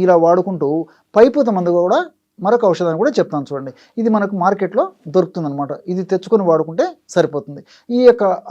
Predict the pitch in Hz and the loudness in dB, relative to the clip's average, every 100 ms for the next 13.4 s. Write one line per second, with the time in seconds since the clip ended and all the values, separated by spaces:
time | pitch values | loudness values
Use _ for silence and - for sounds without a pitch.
0 | 185 180 185 175 - _ _ _ _ _ | -4 -4 -8 -10 -12 _ _ _ _ _
1 | _ _ - 190 202 190 180 - 175 175 | _ _ -2 2 2 2 0 0 -2 -2
2 | 185 170 _ 175 180 175 170 160 170 175 | -8 -12 _ 2 2 2 -2 -4 -6 0
3 | 202 - 170 175 170 185 170 175 165 156 | 0 0 -2 -4 0 0 0 0 2 2
4 | 165 _ _ _ _ _ 160 165 185 247 | -2 _ _ _ _ _ -10 -4 0 4
5 | 262 214 185 180 165 175 156 160 - _ | 8 8 6 4 2 2 2 0 -10 _
6 | _ _ _ _ _ _ _ _ _ 160 | _ _ _ _ _ _ _ _ _ -4
7 | 185 180 190 202 156 139 - 135 135 - | -2 0 0 0 0 -2 -4 -14 -16 -20
8 | _ _ _ 160 156 175 196 233 226 196 | _ _ _ -14 -6 -2 2 4 6 6
9 | 185 175 370 349 _ _ 175 160 151 - | 6 2 -2 -8 _ _ 0 0 -2 -8
10 | _ _ _ _ _ _ _ _ _ _ | _ _ _ _ _ _ _ _ _ _
11 | _ 165 196 233 220 202 185 170 185 - | _ -4 0 4 4 6 4 4 0 -6
12 | _ _ _ - 175 262 220 196 202 196 | _ _ _ -4 0 0 0 0 0 2
13 | 285 180 147 | 4 4 4